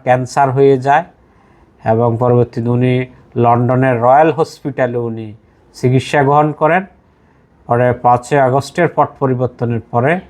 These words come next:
উনি বলেছেন যে, "আমি বাকি জীবনটা বাংলাদেশে কাটাবো, আমার বা-, বাংলাদেশে যে পুরাতন আমার যে পেশা কোর্ট, আমি ওখানেই প্র্যাকটিস করব।" Then উনি ডিসেম্বরে বাংলাদেশে চলে আসেন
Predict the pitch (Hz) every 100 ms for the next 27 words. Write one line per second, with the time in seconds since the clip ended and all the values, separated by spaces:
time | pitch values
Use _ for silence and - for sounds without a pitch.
0 | - _ _ - 120 127 127 127 131 208
1 | 208 165 131 131 127 127 135 120 123 123
2 | 113 120 131 127 123 120 151 147 135 131
3 | 147 175 - - _ _ _ - 117 123
4 | 117 120 120 123 123 120 120 - 139 135
5 | 127 127 131 - 120 120 123 117 120 -
6 | 123 - 123 117 117 113 113 117 120 120
7 | 131 156 208 - _ _ _ - 127 123
8 | - 123 - 117 107 117 - _ _ _
9 | 127 151 170 175 156 151 - 190 185 180
10 | 160 156 143 127 - 127 - 127 113 110
11 | -